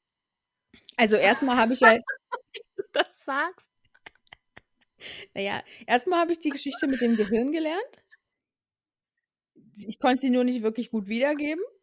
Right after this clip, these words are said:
Speaker 1: gebe ich zu, aber <laughs>
Speaker 2: Ne, das war schön ges-, doch, ich fand's schön. Danke, dass du das mit uns geteilt hast.
Speaker 1: Ja, gerne. Ähm,
Speaker 2: <laughs>
Speaker 1: Aber es heißt nicht Halb-acht-Stellung. Wusstest du das?
Speaker 2: <laughs>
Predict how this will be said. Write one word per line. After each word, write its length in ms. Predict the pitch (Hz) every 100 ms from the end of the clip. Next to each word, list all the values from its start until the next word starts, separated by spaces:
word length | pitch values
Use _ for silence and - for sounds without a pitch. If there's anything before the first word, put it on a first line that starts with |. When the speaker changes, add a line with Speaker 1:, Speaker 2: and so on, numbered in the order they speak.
| -
Speaker 1:
gebe 180 | 247 247
ich 120 | -
zu, 180 | 262 480 - -
aber 240 | 233 262
<laughs> 300 | - - _ _ -
Speaker 2:
Ne, 140 | 214
das 160 | 214 214
war 120 | 214
schön 340 | 208 202 202 190
ges-, 140 | 180 -
doch, 140 | 208
ich 100 | 208
fand's 240 | 208 214 -
schön. 320 | 180 185 180
Danke, 280 | 190 220 269
dass 140 | 226
du 60 | -
das 120 | 202
mit 100 | 196
uns 160 | - -
geteilt 380 | - 190 175 185
hast. 160 | 165
Speaker 1:
Ja, 60 | 320 - _ _
gerne. 320 | - 233 269 480 _ - - - _ -
Ähm, 440 | 277 269 269 285
Speaker 2:
<laughs> 480 | 240 214 170 208 _ _ _ _ - - - - _ _ _ _ _ _ _
Speaker 1:
Aber 220 | 277 294 269
es 120 | 262
heißt 320 | 277 359 -
nicht 280 | 302 392 -
Halb-acht-Stellung. 880 | 294 285 302 - - 196 196 202 - _ _ _ _ _ _ _ _ _ _ _ _ _ _ _ _ _
Wusstest 360 | 330 349 330 302
du 40 |
das? 100 | 233
Speaker 2:
<laughs> 140 | 214